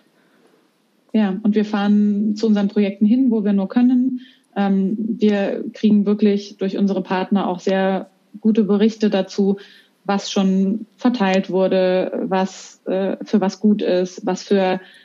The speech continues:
Rahmenbedingungen da noch außenrum sein müssen. Ähm, das sind alles Informationen, äh, die wir den Kunden so weit zur Verfügung stellen wollen und in einem Format, äh, je nachdem, wie sie sich eben interessieren.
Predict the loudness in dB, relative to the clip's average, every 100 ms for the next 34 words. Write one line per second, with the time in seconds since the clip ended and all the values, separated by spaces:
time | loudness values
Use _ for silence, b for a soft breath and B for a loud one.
0 | B -4 2 4 4 2 0 0 0 0
1 | -2 -4 -4 -2 -2 -2 -2 -2 -2 -4
2 | -4 -4 -4 -8 b b b -6 -4 -2
3 | -4 _ b -6 0 2 2 0 0 2
4 | 2 0 0 0 2 2 2 -2 -4 -6
5 | -4 -4 -2 0 0 -2 0 2 2 2
6 | 0 -8 B B _ _ -2 0 0 -4
7 | -4 -4 0 0 2 0 2 2 2 0
8 | 0 0 0 0 -2 -4 -4 -2 -4 -6
9 | -8 -6 -6 -6 -10 -14 _ _ _ 0
10 | 2 2 0 2 2 2 -2 -2 -2 -2
11 | -6 -8 -2 -2 -2 -6